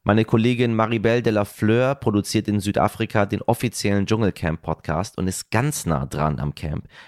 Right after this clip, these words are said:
Maribel, wir lernen Harald Glöckler nun von einer ganz anderen Seite kennen. Was ist das für ein Typ und warum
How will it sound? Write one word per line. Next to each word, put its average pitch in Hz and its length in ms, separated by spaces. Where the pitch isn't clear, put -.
Maribel, 95 580
wir 104 140
lernen 110 340
Harald 113 380
Glöckler 82 1080
nun 98 180
von 101 160
einer 110 160
ganz 175 400
anderen 123 440
Seite - 280
kennen. - 280
Was - 220
ist - 260
das - 180
für - 180
ein 85 180
Typ - 320
und 95 140
warum 98 340